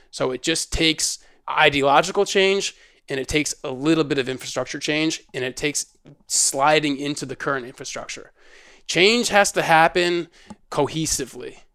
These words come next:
you know? Like, you need something that isn't gonna be like, now we're, you know, I was gonna say, "Now we're running cars on electricity," which is like, okay, this is great, but, like,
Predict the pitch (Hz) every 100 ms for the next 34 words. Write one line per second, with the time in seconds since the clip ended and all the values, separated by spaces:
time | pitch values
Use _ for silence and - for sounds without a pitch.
0 | _ 143 131 135 147 147 131 - 143 151
1 | 151 175 190 190 185 160 _ - 151 160
2 | 160 170 165 151 131 127 156 151 147 143
3 | 147 143 147 143 135 135 - - - -
4 | - _ _ _ _ - 147 156 185 196
5 | 196 202 196 180 - - _ - _ _
6 | - 147 165 165 165 160 156 151 147 139
7 | 139 139 127 131 - 131 127 120 147 180
8 | 190 185 226 233 208 185 180 202 147 190
9 | 190 160 139 147